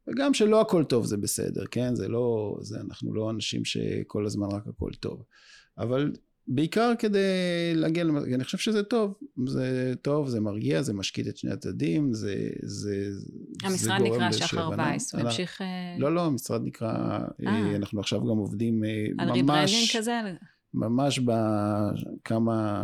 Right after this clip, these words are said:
Speaker 1: שבועות הקרובים יש לנו כבר, אה, ריברנד-, אה, ברנד חדש, עם לוגו חדש.
Speaker 2: וואו.
Speaker 1: נקרא שחר, אה, וייס ימין סטודיו. וזה יצא, אנחנו בדיוק עובדים על זה בכל הכוח ככה, כדי להוציא את זה בצורה הכי מעניינת. עדי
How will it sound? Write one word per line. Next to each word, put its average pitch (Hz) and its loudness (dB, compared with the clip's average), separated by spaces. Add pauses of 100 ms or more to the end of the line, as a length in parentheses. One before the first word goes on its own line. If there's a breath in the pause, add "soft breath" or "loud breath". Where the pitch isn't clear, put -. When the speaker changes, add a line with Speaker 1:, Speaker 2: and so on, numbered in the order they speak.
(120)
Speaker 1:
שבועות 113 0
הקרובים 110 0
יש 101 -6
לנו 107 0
כבר, 104 -2
אה, 110 -2 (280)
ריברנד-, 107 -2
אה, 98 0
ברנד 110 0
חדש, 156 -2
עם 101 -2
לוגו 165 0
חדש. - -2 (120)
Speaker 2:
וואו. 233 -6
Speaker 1:
נקרא 117 0
שחר, 117 -2
אה, 107 0
וייס 113 -2
ימין 110 0
סטודיו. 185 -2 (960 soft breath)
וזה 101 -2
יצא, 147 -2
אנחנו 110 -2
בדיוק 110 -4
עובדים 113 -2
על 113 0
זה 107 0
בכל 113 0
הכוח 107 -4
ככה, 98 -6
כדי 101 -6
להוציא - -4
את 104 -2
זה 107 0
בצורה 104 -4
הכי 101 -4
מעניינת. 123 -2
עדי 107 -2